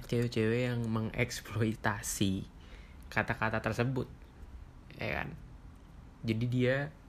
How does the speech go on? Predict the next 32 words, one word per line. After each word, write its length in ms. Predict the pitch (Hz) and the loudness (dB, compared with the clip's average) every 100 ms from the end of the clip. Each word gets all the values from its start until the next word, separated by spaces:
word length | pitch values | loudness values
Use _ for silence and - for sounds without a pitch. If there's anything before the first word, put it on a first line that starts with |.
| - | -2
menganggap 400 | 120 113 110 131 120 | 2 2 2 2 2
bahwa 320 | 107 104 104 - - - - | 4 2 -2 -8 -16 -10 -4
diri 240 | 113 110 | 0 0
dia 400 | 110 107 104 101 - | 2 2 2 0 -6
queen, 480 | - 113 117 143 156 - | 0 2 4 0 -4 -4
padahal 400 | 117 113 110 110 | -2 2 2 2
mereka 400 | 107 107 - 143 156 | 0 -2 0 0 0
belum 240 | 127 117 113 | 2 2 2
siap 320 | - 120 123 | 2 2 2
untuk 240 | 120 113 | -2 0
menjadi 240 | 113 110 104 | 0 0 -2
queen. 400 | - 101 107 120 - | 2 2 2 -2 -4
Ngerti 180 | 120 123 131 | -2 -2 -2
gak 120 | 120 | 0
sih 120 | 113 | 0
lo? 80 | 120 - - - - - - - | -2 -6 -14 -18 -16 -18 -18 -14
Kayak, 280 | - 104 - - - - - - - - | -8 -8 -8 -14 -18 -18 -18 -18 -12 -10
dia 320 | - 117 143 160 | 0 4 4 6
ba-, 200 | 123 - | 2 2
dia 320 | 120 117 107 | 2 4 4
aja 160 | 139 156 | 4 2
bahkan 400 | 120 151 156 156 - - - - | 2 2 2 2 -4 -18 -2 2
gak 160 | 120 | 2
nge-treat 400 | 95 98 107 101 | 0 -2 -2 -2
cowoknya 480 | - 98 95 107 139 | -4 -4 -2 -2 0
like 240 | 120 95 - | 0 -2 -6
a 320 | 98 95 - - - | -4 -4 -6 -12 -2
prince 400 | - 110 110 - - | 2 2 2 -4 -4
or 160 | 104 117 | -2 -2
king 240 | - 147 120 | -2 -2 -2
gitu 160 | - - | -4 -8
loh. 80 | - | -12